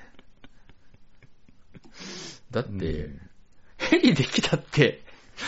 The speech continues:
Speaker 1: ヘリって降りれるとこ決まってるから。
Speaker 2: そうっすね。
Speaker 1: うん、ヘリポート以外、あの、相当広い土地じゃないと降りれないんで。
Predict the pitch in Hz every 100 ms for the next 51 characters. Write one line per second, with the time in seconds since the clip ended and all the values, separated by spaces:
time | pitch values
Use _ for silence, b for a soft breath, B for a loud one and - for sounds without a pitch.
0 | B B B 320 330 - - 101 123 180
1 | 294 160 110 - - 131 143 147 127 71
2 | 69 65 95 98 - 196 110 - 87 76
3 | 85 73 - - - - - - 98 98
4 | 143 202 220 247 - 101 90 85 85 85
5 | 82 87 87 85 69 - - - - -
6 | - - 131 165 175 185 165 190 123 90
7 | - 92 82 80 85 92 98 95 69 55
8 | 50 50 55 53 50